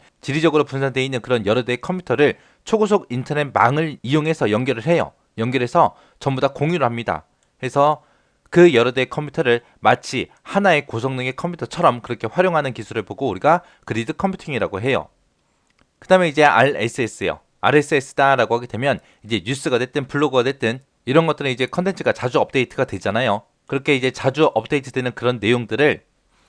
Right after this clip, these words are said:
자동적으로 사용자한테 알려주기 위해서 사용하는 그런 웹 서비스 기술을 알에스에스라고 합니다. 그 다음에 이제 에스에스 오다 라고 하게 되면 딱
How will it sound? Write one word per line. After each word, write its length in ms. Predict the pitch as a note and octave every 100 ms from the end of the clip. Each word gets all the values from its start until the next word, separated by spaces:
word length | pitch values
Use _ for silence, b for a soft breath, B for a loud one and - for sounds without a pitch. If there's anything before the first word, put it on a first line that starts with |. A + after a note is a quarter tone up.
| _
자동적으로 560 | - B2 D#3+ C#3 B2+ A#2+
사용자한테 560 | D#3+ F3 D3+ A#2+ A#2+
알려주기 600 | G#2 G#2 A#2+ C3 A#2 A2+
위해서 420 | A2+ A#2+ G#2 B2
사용하는 400 | D3 D#3 C#3 B2+
그런 240 | - G#2+ E2
웹 180 | A2+ C#3
서비스 360 | D#3+ B2 -
기술을 420 | G#2+ G2+ C3 D#3 F3 b b b b
알에스에스라고 960 | A2+ C3 G2 G#2 B2 - A2+ F#2 -
합니다. 380 | G#2+ A#2+ E2 D2 _ _ _ _ _ _
그 80 | D#3
다음에 200 | F3+ D#3+
이제 280 | C#3 D3 G#2
에스에스 360 | - D3 -
오다 340 | A2+ A#2 C#3 B2
라고 200 | A2 A#2+
하게 120 | C3
되면 380 | G#2 C#3 C3+ - _ _ _ -
딱 240 | F#3+ -